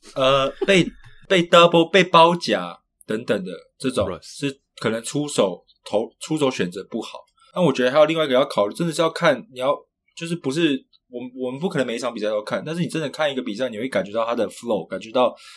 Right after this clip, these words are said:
Speaker 1: 那个时间，感觉到 momentum。我觉得这个投，才是评断投篮品，品质比较注-，重要的标准。就是像K D这种人，我不，不管他几个人守他，他只要在是正确的时间、正确的 flow 下面去投篮，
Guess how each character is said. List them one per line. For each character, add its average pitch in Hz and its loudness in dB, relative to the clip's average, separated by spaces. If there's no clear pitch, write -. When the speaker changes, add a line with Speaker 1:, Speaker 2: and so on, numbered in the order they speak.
Speaker 1:
那 139 -8
个 120 -6
时 104 -8
间， 113 -6
感 101 -4
觉 104 -12
到 127 0
momentum。 107 -6
我 117 -10
觉 147 2
得 160 -2
这 220 2
个 139 4
投， 117 -4
才 117 -4
是 139 -2
评 113 -6
断 139 4
投 110 -2
篮 107 -4
品， 95 -8
品 95 -8
质 98 -16
比 92 -18
较 107 -6
注-， 107 -8
重 107 -6
要 104 -6
的 90 -10
标 90 -10
准。 - -20
就 151 -6
是 160 -2
像 196 2
K 165 0
D 165 -2
这 151 -4
种 104 -2
人， 87 -10
我 131 0
不， 135 -6
不 208 0
管 104 4
他 - -14
几 117 -4
个 117 -2
人 120 0
守 92 -4
他， 92 -12
他 185 4
只 180 0
要 160 8
在 165 0
是 175 -2
正 170 0
确 170 0
的 120 2
时 233 -8
间、 131 0
正 151 -4
确 143 -4
的 117 0
flow 117 0
下 120 -2
面 113 -10
去 120 -14
投 92 -12
篮， 90 -10